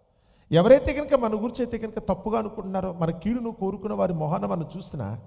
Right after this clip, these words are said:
నిజంగానే ఆ రోజంతా కూడా మనకైతే కనుక ఇబ్బందికరంగానే గడుస్తుంది.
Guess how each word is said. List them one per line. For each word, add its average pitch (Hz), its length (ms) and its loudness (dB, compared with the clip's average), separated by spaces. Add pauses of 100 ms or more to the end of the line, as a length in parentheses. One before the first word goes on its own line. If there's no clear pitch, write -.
(380)
నిజంగానే 254 440 2
ఆ 202 120 4
రోజంతా 190 420 -2
కూడా 196 200 -8
మనకైతే 165 400 -8
కనుక 156 260 -10 (140)
ఇబ్బందికరంగానే 156 760 -2
గడుస్తుంది. - 500 -12